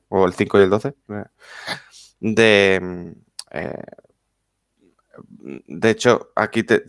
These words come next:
en la web te dicen, pues eso, es una, un festival digital para revelar anuncios frescos, trailers, gameplay,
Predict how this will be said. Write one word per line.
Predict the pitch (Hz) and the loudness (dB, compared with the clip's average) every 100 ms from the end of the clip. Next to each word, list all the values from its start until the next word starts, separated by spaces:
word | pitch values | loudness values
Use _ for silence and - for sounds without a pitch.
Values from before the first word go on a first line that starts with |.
| - | -4
en | 101 | -2
la | |
web | 98 101 | 2 0
te | 104 107 | 2 0
dicen, | 104 113 113 | 0 -2 -4
pues | 110 98 | -4 -10
eso, | 101 95 | -6 -6
es | - | -6
una, | 95 92 92 90 | -6 -4 -4 -4
un | 87 90 87 90 | -6 -8 -10 -12
festival | 90 98 - 101 101 107 | -12 -12 -4 0 0 0
digital | 107 110 104 113 120 123 | -4 -4 0 2 2 0
para | 123 104 98 95 | -2 0 0 0
revelar | 98 95 101 110 113 120 _ _ _ _ | -2 -2 0 0 -2 -6 _ _ _ _
anuncios | 90 104 110 104 95 | -4 -4 -4 -4 -6
frescos, | - - 110 117 139 147 - _ | -6 -2 -2 -2 -6 -6 -8 _
trailers, | - 101 113 120 123 | -6 -2 0 0 -4
gameplay, | - 113 117 123 143 180 | -6 -8 -6 -4 -4 -6